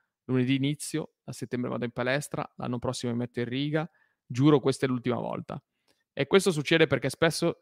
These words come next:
ci vediamo come in un vicolo cieco senza possibilità di scelta o di agire. Spesso non consideriamo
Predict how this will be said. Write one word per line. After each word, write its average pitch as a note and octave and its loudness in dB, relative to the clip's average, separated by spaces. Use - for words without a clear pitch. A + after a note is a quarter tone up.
ci - -4
vediamo C#3+ 4
come B2+ -2
in B2 2
un B2+ 0
vicolo C#3 0
cieco D#3+ -2
senza C#3 -2
possibilità C3 -4
di B2+ -2
scelta - -4
o C3 -2
di A#2 -2
agire. - -10
Spesso - 2
non C#3+ 4
consideriamo C#3 0